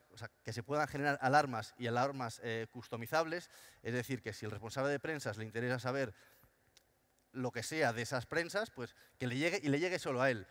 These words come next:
Y que, y si el de compresores necesita otra información, pues también le llegue solo a él. Y también, en ese sentido, desarrollar informes customizables.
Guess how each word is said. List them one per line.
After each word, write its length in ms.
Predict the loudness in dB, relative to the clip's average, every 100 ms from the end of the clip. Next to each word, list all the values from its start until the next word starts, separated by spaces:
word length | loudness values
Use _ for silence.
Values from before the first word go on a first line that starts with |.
| -20 -20 _
Y 120 | -10
que, 380 | 0 2 2 2
y 180 | -2 -4
si 140 | -4
el 80 | -4
de 100 | -2
compresores 720 | -4 -4 -4 0 0 -2 -6 -8
necesita 1000 | -6 -4 -4 6 10 10 8 4 -6 -6
otra 240 | -4 0 2
información, 580 | 0 0 0 0 -4 -4
pues 160 | -8 -4
también 240 | -4 -2
le 80 | 0
llegue 220 | 0 0
solo 220 | -4 0
a 100 | 2
él. 100 | 2 -2 -16 -20 _ _ -10
Y 200 | -6 -4
también, 400 | 0 0 0 -6 -4
en 180 | -2 -2
ese 120 | -2
sentido, 420 | -4 -4 -4 -2
desarrollar 500 | -2 -2 -2 0 -2
informes 420 | -2 -4 -4 -6
customizables. 800 | -8 -10 -8 -2 0 0 -4 -10